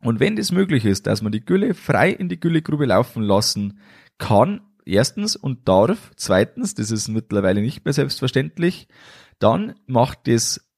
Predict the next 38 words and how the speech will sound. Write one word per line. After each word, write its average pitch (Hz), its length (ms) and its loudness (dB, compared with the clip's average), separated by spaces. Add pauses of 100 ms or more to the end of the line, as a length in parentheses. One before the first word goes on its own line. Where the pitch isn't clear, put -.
in 107 140 -2
meinen 101 300 0
Augen 123 520 -2
Sinn, 190 520 0 (960)
weil 120 500 2
das 131 180 0
das 151 160 -4
Einfachste 165 560 -2
ist 208 280 -4
und - 200 -8
keine 113 300 0
Technik 165 380 -6
bedarf, 156 460 0
kein, 135 560 -2
ähm, 117 480 0
ständiges, 123 1040 0
ja, 117 540 0
wieder 127 360 -2
abpumpen 160 520 -4
und 120 120 -4
irgendwas. 151 540 0 (380)
Also 139 200 0
man 139 120 0
hat 147 260 2
da 151 120 2
eigentlich 202 880 0 (120)
relativ 151 720 2
wenig 120 300 -2
Arbeit 104 300 2
damit, 101 280 0
wenn 95 140 -2
das 95 180 -4
Ganze 98 340 -4
von 95 160 -4
selber 92 280 0
einfach 104 340 -2
gut 196 160 -2
läuft. 104 480 2